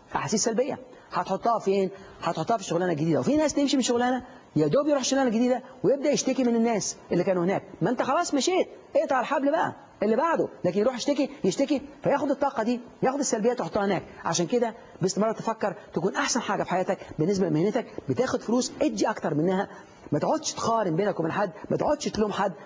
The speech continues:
ما تقعدش تركز على حد بطريقة سلبية، هتلاقي نفسك عمال تكبر وتنمو بالنسبة اللي بتعمله. هتلاقي نفسك مهنتك اصبحت رائعة،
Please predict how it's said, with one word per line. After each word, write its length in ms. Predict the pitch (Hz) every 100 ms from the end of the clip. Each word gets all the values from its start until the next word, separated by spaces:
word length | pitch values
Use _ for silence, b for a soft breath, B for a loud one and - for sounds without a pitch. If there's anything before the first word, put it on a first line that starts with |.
| -
ما 60 |
تقعدش 260 | 151 269 277
تركز 300 | - 226 185
على 80 | 170
حد 160 | 196 160
بطريقة 240 | 190 175
سلبية، 400 | 165 160 185 190 B B
هتلاقي 280 | 160 160 214
نفسك 240 | 214 -
عمال 300 | 160 156 127
تكبر 360 | - 269 262 254 - -
وتنمو 460 | 190 196 196 175 156 B 147
بالنسبة 280 | 170 190 202
اللي 100 | 175
بتعمله. 360 | 160 180 190 - - - - - - - - - -
هتلاقي 200 | 165 196
نفسك 180 | 147
مهنتك 280 | 135 185 285
اصبحت 400 | 254 180 214 202
رائعة، 280 | 202 180